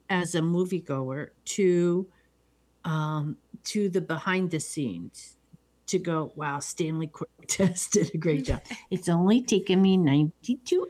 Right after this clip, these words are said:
Speaker 1: episodes, so I'm very proud of myself.
Speaker 2: Well, that's good, Ma. I mean, that's
Speaker 1: I'm learning.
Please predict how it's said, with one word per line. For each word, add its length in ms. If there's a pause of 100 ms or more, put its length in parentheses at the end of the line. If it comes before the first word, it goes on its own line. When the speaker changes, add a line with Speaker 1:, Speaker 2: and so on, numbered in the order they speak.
Speaker 1:
episodes, 760 (180)
so 560
I'm 200
very 280
proud 360
of 140
myself. 680 (1300)
Speaker 2:
Well, 380
that's 280
good, 260
Ma. 380 (100)
I 80
mean, 240
that's 640 (260)
Speaker 1:
I'm 260
learning. 760